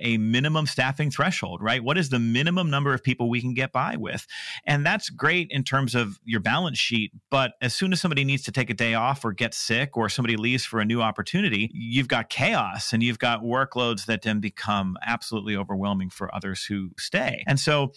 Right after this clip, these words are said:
we know that where organizations are staffing up a little bit to disperse workloads across more people in the organization, the quality of life for everybody goes up and then retention goes up.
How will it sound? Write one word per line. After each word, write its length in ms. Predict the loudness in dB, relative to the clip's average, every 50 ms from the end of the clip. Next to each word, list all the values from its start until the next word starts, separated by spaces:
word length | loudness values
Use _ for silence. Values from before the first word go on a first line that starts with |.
| -6
we 220 | -2 0 2 2 4
know 260 | 4 4 4 2 2
that 220 | 2 2 0 2
where 180 | 2 2 2 2
organizations 720 | 2 0 2 2 2 2 2 2 2 2 0 -2 -2 0
are 80 | 0 0
staffing 500 | 0 0 -2 0 0 0 0 0 0 2
up 160 | 2 2 2
a 40 | 0
little 240 | 2 2 2 0 0
bit 240 | 0 -2 -2 -2 -6
to 100 | -6 -2
disperse 720 | -2 -2 0 0 -4 -6 -2 -2 0 2 2 0 -2 -6
workloads 800 | -6 -2 0 0 0 0 0 -2 0 0 0 0 -2 -4 -6 -8 -2 0
across 720 | 0 0 0 -4 -2 0 0 2 2 0 -2 -2 -8 -8
more 320 | -4 -2 0 2 2 2 2
people 340 | 2 2 0 2 2 0 2
in 60 | 2
the 120 | 2 2
organization, 720 | 2 2 0 0 0 0 2 2 2 2 2 2 0 0 -2 -4 -14 -14 -14
the 60 | -14 -12
quality 360 | -2 0 0 2 2 2 2
of 140 | 0 2 2
life 180 | 2 2 2
for 180 | 0 -2 -2 0
everybody 360 | 0 0 0 2 0 0 0
goes 260 | 2 0 0 0 0
up 240 | 0 -2 -2 -2 -4 _
and 160 | 0 2 2
then 100 | 2 0
retention 640 | 0 -2 -4 -6 -2 -2 0 0 0 -2 -2 -2 -2
goes 240 | -4 -6 -8 -6 -6
up. 260 | -6 -6 -6 _